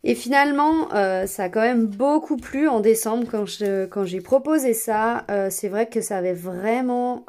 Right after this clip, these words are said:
euh, beaucoup plu, c'était vraiment sympa. C'était une semaine, alors je sais pas s'il y en a qui sont présentes là pendant le live et qui étaient là, euh, pendant la semaine créative.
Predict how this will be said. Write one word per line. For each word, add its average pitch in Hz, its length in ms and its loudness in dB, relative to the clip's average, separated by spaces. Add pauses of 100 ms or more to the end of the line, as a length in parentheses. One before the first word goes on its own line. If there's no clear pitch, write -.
euh, 202 380 -4
beaucoup 208 400 -6
plu, 254 240 -4
c'était 180 300 -2
vraiment 196 280 0
sympa. 208 500 -2 (1800)
C'était 247 680 2
une 294 200 0
semaine, 262 640 2
alors 208 280 2
je 196 80 -10
sais 294 160 -6
pas 453 140 -4
s'il 311 480 -2
y 262 140 -4
en 269 100 -2
a 339 100 2
qui 339 140 -6
sont 277 200 -6
présentes 302 480 -2
là 262 100 2
pendant 247 300 0
le 247 100 -2
live 262 320 0 (320)
et 226 100 -4
qui 254 140 -2
étaient 254 280 4
là, 269 400 6
euh, 226 40 0
pendant 226 280 2
la 220 140 2
semaine 269 260 -4
créative. 247 600 0